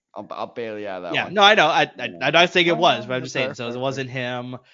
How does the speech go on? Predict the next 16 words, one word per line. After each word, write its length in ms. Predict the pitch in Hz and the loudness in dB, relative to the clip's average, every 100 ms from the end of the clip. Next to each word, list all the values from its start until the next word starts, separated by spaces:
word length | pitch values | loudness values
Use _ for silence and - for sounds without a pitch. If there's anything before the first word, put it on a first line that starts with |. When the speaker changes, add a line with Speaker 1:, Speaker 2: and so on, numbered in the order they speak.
| _ - | _ -12
Speaker 2:
They 60 | |
acquired 360 | 117 - 160 160 | -10 0 2 2
Chase 200 | 170 147 | -4 -6
Claypool, 480 | - 143 131 131 104 | -4 -6 -4 -6 -8
Speaker 1:
It 60 | 120 | -8
Speaker 2:
but 80 | |
Speaker 1:
was 100 | 110 | -10
Speaker 2:
he 60 | 104 | -4
Speaker 1:
not 140 | 110 | -4
Speaker 2:
wasn't 120 | 127 117 | -2 -4
as 160 | 120 | -4
Speaker 1:
Claypool. 80 | 101 | -4
Speaker 2:
effective 460 | 113 120 113 123 113 | -4 -6 -8 -10 -10
for 140 | 117 | -10
him. 560 | 113 117 120 117 120 117 _ _ _ _ | -8 -8 -8 -10 -12 -16 _ _ _ _
Um, 840 | 127 127 127 120 117 113 113 107 | -2 0 0 -2 -6 -10 -12 -14